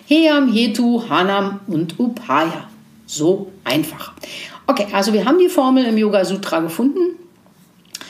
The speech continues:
Lass uns nochmal schrittweise vorgehen. Von dem Kommentatoren Vyasa kommt die Beschreibung, der Yoga wird durch den Yoga erkannt. Das bedeutet, wenn du dem Yoga-Weg folgst,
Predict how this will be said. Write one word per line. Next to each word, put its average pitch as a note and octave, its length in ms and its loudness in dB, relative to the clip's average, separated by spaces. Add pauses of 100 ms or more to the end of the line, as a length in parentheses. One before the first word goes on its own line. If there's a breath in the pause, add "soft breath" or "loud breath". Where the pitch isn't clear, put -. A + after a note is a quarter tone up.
(340 loud breath)
Lass G3+ 160 0
uns A3+ 160 2
nochmal F#3+ 420 0
schrittweise F3+ 600 -2
vorgehen. - 460 -2 (1200 loud breath)
Von G#3+ 720 0 (180)
dem F#3+ 300 -4
Kommentatoren F3 720 -4
Vyasa A#3+ 420 0
kommt C4 280 -2
die C4 60 0
Beschreibung, G#3 540 -2
der F#3+ 100 0
Yoga A3 480 0
wird F#3+ 300 -8
durch F3 160 -6
den F3 240 -6
Yoga E3+ 480 -2
erkannt. - 580 -8 (840 loud breath)
Das F#3+ 400 -4
bedeutet, E3 720 -2
wenn G3 180 0
du C#4+ 120 4
dem B3+ 160 4
Yoga-Weg F#3 580 0
folgst, - 640 -4